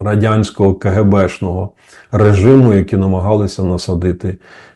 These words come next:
в Ємені. Однак тут проблема ось у чому. Е, Ємен знаходиться на півдні Аравійського півострова,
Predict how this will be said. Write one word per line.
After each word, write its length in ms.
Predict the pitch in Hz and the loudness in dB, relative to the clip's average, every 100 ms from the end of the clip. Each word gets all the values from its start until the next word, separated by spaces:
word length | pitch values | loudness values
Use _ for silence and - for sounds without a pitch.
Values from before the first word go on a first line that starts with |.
| - | -6
в 120 | 90 | 0
Ємені. 540 | 98 90 80 80 87 - _ _ _ - - - | 2 0 -4 -10 -14 -18 _ _ _ -20 -14 -6
Однак 520 | 90 117 151 151 - _ _ | 0 4 4 2 -6 _ _
тут 260 | - 135 - | 2 2 2
проблема 520 | 117 113 120 123 123 | 2 4 6 4 4
ось 460 | - 123 95 - - _ | 2 2 0 -4 -18 _
у 100 | - 87 | -8 -6
чому. 520 | - 87 76 85 95 _ _ _ _ - - _ _ _ _ _ _ _ | -4 -4 -4 -8 -14 _ _ _ _ -20 -20 _ _ _ _ _ _ _
Е, 380 | 117 110 110 107 92 85 - - - - - | 0 4 4 4 4 2 -2 -2 -4 -6 -6
Ємен 720 | 95 101 156 220 214 117 95 82 - _ _ - | -2 4 4 4 2 2 0 -4 -16 _ _ -10
знаходиться 720 | 101 117 - 151 135 - 113 | -4 -2 2 2 2 -2 -2
на 160 | 110 | 0
півдні 500 | 107 139 120 104 101 | 0 2 2 2 -2
Аравійського 1000 | 98 104 104 113 95 - 101 95 95 101 - | -2 -2 0 -2 -2 -6 -6 -4 -4 -6 -6
півострова, 840 | 113 117 175 180 - 95 90 98 | -2 2 2 2 0 -4 -4 -8